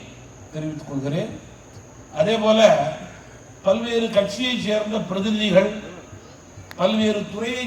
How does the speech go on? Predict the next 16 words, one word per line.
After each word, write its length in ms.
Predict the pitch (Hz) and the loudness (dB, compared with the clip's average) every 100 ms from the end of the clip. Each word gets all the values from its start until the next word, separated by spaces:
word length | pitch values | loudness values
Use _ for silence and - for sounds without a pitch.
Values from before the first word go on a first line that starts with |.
| 196 | 4
சார்ந்த 360 | 220 208 208 202 180 - - - - - - - 160 | 10 10 8 4 0 0 -12 -18 -20 -20 -20 -12 -8
மரியாதைக்குரியவர்களெல்லாம் 1160 | 190 202 196 185 175 185 180 175 185 220 214 185 - - - - - - - | -2 2 2 0 -6 -6 -6 -4 0 4 4 2 -8 -16 -20 -20 -20 -10 -2
ஆங்காங்கே 500 | 196 190 190 196 214 196 - - - - - - - 139 | -2 0 -2 0 -2 -2 -4 -16 -20 -18 -18 -20 -2 2
அமர்ந்திருப்பதை 680 | 220 226 208 190 175 185 180 175 | 2 2 0 -2 -2 -2 0 4
நான் 320 | 170 160 160 - - - - - - - 156 | 6 4 0 -6 -16 -20 -18 -18 -18 -18 -12
இங்கே 260 | 165 160 147 139 - - - - - - - 151 | -6 -4 -4 -8 -14 -20 -20 -20 -20 -20 -16 -4
வந்தபோது 560 | 175 190 185 196 202 185 147 - - - - - | -2 0 -2 -2 -2 -4 -6 -10 -16 -20 -16 2
பார்த்தேன். 460 | 160 160 156 170 196 - - - - - - - - - - | 4 4 -4 -6 -8 -14 -20 -20 -20 -20 -20 -20 -20 -20 -4
அவர்கள் 320 | 165 180 180 175 | -2 0 0 0
அத்துணை 400 | - 226 220 202 | -2 -4 0 2
பேருக்கும், 460 | 226 240 233 220 - - - - - - - - - - - 160 196 | 2 2 0 -2 -4 -6 -16 -20 -20 -20 -20 -20 -20 -20 -18 -4 -2
ஏன் 160 | 190 165 165 - - - - | -2 -4 -8 -16 -18 -20 -10
இரு 120 | 202 226 | -6 -4
குடும்பத்தின் 540 | 226 233 226 233 226 208 | -2 -2 -2 -4 -4 6
சார்பிலும் 500 | 208 208 208 208 202 | 8 8 2 -6 -4
கூட 120 | 220 | 4